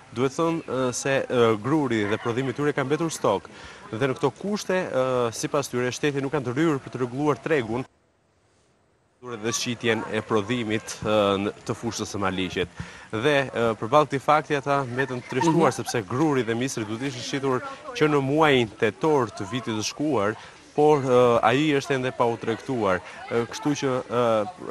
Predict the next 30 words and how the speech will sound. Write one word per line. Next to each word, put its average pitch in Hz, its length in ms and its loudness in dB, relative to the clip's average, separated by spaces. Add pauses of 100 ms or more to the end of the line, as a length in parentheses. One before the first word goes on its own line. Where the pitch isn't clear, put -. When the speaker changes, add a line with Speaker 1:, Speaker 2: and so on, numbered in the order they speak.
(100)
Speaker 1:
rrezikon 156 560 2
që 135 260 -4
edhe 131 220 0
të 123 160 -4
hidhet, 107 560 0
ë, 98 320 2
të 123 80 0
Speaker 2:
E 151 120 6
qartë. - 20 4
Speaker 1:
hidhet 143 520 2
pasi, 131 440 2 (360)
ë, 107 300 4
siç, - 480 -4
ë, 110 240 4 (1900)
ka 143 160 6
një 143 160 0
kosto 143 460 2
që 127 220 0 (280)
në 123 220 -2
qoftë 156 240 -2
se 151 140 2
ata 139 260 2
nuk 143 140 -4
e 143 100 2
shesin 131 420 -2
brenda 127 220 2
pak - 240 0
muajsh, 143 500 0 (380)
një 127 140 2
miz 143 340 -2